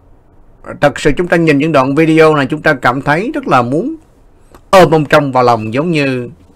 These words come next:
một người phụ nữ. Một người phụ nữ trở nên nổi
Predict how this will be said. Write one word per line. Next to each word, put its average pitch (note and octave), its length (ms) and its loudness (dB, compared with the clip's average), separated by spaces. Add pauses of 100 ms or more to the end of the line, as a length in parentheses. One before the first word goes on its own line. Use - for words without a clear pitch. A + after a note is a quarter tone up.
(440)
một D3 140 0
người F3+ 220 6
phụ D#3+ 200 0
nữ. C#3 200 0 (1700)
Một F#3 80 0
người G3+ 200 2
phụ G#3 80 2
nữ G#3 100 4
trở A#3 140 4
nên A#3 240 0
nổi F3+ 200 2